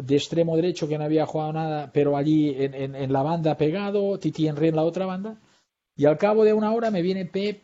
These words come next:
contento y me dice, "Oye, lo vamos a hacer así, eh, he hablado con Leo, le encanta la idea también, o sea, lo vamos a hacer así, lo tengo muy claro, tengo". Incluso yo le decía, "Pep, ¿y no, no lo pueden hacer otro partido?". Porque claro, <laughs> fíjate,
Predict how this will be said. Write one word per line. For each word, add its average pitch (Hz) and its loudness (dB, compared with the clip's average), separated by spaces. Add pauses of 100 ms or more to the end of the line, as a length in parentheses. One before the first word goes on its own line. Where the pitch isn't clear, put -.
contento 175 -6
y 165 -6
me 156 -6
dice, 143 -10
"Oye, 139 -6
lo 131 -2
vamos 175 -6
a 170 -2
hacer 170 -4
así, 160 -4
eh, 127 -6
he 131 -8
hablado 156 -2
con 143 -4
Leo, 190 -2
le 151 0
encanta 160 -8
la 151 -2
idea 151 -2
también, 185 -8
o 143 -16
sea, 147 -8
lo 143 -4
vamos 170 -8
a 160 -2
hacer 160 -4
así, 156 -6
lo 170 -2
tengo 160 -6
muy 160 -4
claro, 185 -8
tengo". 165 -10 (520)
Incluso 196 -2
yo 185 2
le 180 4
decía, 160 0
"Pep, 175 -6 (160)
¿y 143 -6
no, 139 -10
no 147 -4
lo 233 -4
pueden 202 -4
hacer 190 -4
otro 170 -6
partido?". 156 -4
Porque 131 -4
claro, 165 -2
<laughs> - -20
fíjate, 175 -6